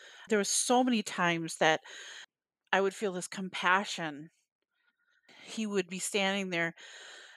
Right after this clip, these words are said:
you know, talking about how he, because also what came on board in the midst of all this was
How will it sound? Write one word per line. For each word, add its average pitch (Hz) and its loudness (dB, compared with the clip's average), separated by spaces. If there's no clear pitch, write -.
you 190 -2
know, 175 0
talking 202 4
about 165 0
how 175 0
he, 220 -4
because 190 -2
also 190 6
what 175 2
came 190 -4
on 175 4
board 175 4
in 180 -6
the 175 -2
midst 170 -2
of 165 2
all 156 6
this 151 -6
was 160 -2